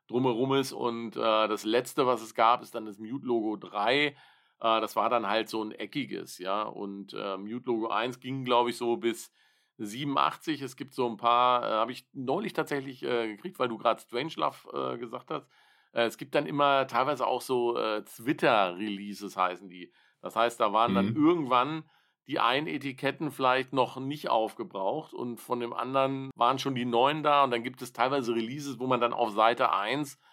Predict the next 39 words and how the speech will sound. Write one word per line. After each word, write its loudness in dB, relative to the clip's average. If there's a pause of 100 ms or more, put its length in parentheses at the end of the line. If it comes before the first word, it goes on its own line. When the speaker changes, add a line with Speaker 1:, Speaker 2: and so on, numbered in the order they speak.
(240)
Speaker 1:
Mute-Logo 2
eins 2
hat 2
und -4
auf, 2
äh, 0
Seite -2
zwei 0
noch -8
Mute-Logo -4 (280)
oder 2
schon 4
den 2
Saturn. 2 (460)
Äh, 0
und -2
das -6
sind -2
dann 0
sogenannte -2
Twitter. -2
Also 0
gibt's, -6
gibt's -16
so -2
ein -4
paar 2
von. 0 (300)
Hab 2
ich -2
neulich 2
tatsächlich 0
einen 2 (200)
von -6
Strangelove, 0
äh, -4
erbeuten 0
können, -2
ja. 0